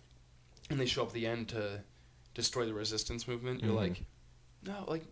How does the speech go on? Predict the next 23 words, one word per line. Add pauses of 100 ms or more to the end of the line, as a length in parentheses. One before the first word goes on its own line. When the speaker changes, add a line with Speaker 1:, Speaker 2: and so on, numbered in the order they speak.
(320)
Speaker 1:
F
you
drones,"
you
know,
but,
like,
Speaker 2:
Yeah.
Speaker 1:
there's
previous
moments
in
the
movie
where,
like, (260)
"Yes,
this
guy's
awesome,"
you
know,
like,